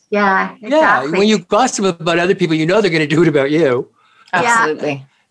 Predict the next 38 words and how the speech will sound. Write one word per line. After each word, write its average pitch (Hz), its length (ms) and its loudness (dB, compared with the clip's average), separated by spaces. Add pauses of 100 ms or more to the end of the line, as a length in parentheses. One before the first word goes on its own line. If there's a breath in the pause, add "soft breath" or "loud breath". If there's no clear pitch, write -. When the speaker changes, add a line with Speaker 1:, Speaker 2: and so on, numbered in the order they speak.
Speaker 2:
So, 170 280 0
Speaker 1:
But 302 180 0
also 381 320 0 (320)
the 262 180 0
other 311 260 0
thing 262 260 2
with 208 180 -2
the 185 240 -2
growth 190 340 0
too, 170 320 2
which 165 200 0
I 160 120 -2
think 170 320 -2
ties 165 320 -2
in 349 140 0
a 392 60 -2
little 180 180 0
bit 156 180 -2
with 160 140 -6
the 165 80 -12 (100)
gossip, 160 380 -4
is 233 140 -6
that 240 260 -2
when 277 260 0
you, 392 200 0
one 190 200 2
is 196 380 0
growing 143 640 0
and 160 120 0
you're 151 140 0
sort 151 280 -6
of, 156 80 -10 (180 soft breath)
you're 262 120 0
not 392 260 2
always 302 380 0
at 202 260 -2
your 262 140 -2
best - 640 -6